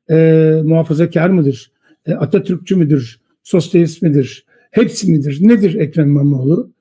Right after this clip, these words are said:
Yani Cumhuriyet Halk Partisi'nin temel değerleriyle mi ortaya çıkan birisidir? E, bunu taçlandırarak solculuğa götürmüş birisi midir? Yoksa bir Anavatan Partisi ideolojisi midir? Elli artı biri aldıktan sonra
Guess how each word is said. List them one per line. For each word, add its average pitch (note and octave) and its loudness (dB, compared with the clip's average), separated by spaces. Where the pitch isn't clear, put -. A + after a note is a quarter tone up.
Yani G3+ 2
Cumhuriyet G#3+ 0
Halk G#3+ -4
Partisi'nin G3+ -4
temel G3+ 0
değerleriyle G3 2
mi F3 0
ortaya D#3+ -2
çıkan D3 -2
birisidir? C#3+ -2
E, F3 2
bunu G#3 2
taçlandırarak F#3 -2
solculuğa F3+ 0
götürmüş E3 -2
birisi F#3 -2
midir? F3+ 0
Yoksa A#3+ -2
bir A#3+ 2
Anavatan G#3 2
Partisi C3+ -4
ideolojisi C3+ -4
midir? C3+ -4
Elli G#3+ 0
artı G#3 -2
biri G3 -2
aldıktan F#3 -2
sonra F3+ -2